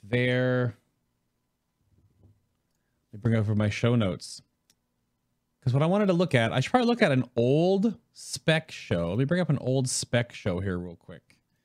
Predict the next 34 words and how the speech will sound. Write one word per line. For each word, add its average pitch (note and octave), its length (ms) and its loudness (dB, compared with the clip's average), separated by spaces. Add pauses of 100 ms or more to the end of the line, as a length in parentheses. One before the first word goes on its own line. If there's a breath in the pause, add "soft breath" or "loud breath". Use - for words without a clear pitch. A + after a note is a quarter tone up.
(1080)
Because G#2 260 -4
I G#2 60 0
wanted C3+ 300 0
to B2 100 0
really B2+ 200 2
get A#2+ 100 2
away. A#2+ 200 2
I D3 60 0
mean, E3+ 140 4
we F#3 120 4
had G#3+ 260 4
the, D3 580 2
the C3+ 80 4
state C#3+ 440 2 (120)
of D3 560 2 (640)
episodes. F3+ 500 2
If B2+ 140 -4
you B2 80 4
haven't B2+ 640 0 (220)
checked - 320 -2
those A#2+ 260 2
out, A2+ 180 2
that A#2+ 100 2
was A#2 120 0
sort A#2 180 0
of G#2+ 140 0
the, G#2+ 340 2 (380)
the A#2+ 80 2
first D3 340 0
foray G#2+ 840 2
into G#2+ 1000 2
jumping A#2+ 280 2
back G#2 260 2
in B2 300 4